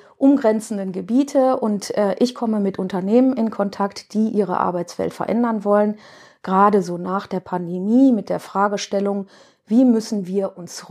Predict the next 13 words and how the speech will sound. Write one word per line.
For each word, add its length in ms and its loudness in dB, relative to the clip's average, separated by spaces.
räumlich 640 4
aufstellen, 960 0
um 460 4
zukünftig 920 -2
wirksam 600 2
und 260 -2
aktiv 500 -2
in 140 0
unseren 380 -6
Büroräumen 680 -12
arbeiten 340 -12
zu 160 -18
können. 240 -20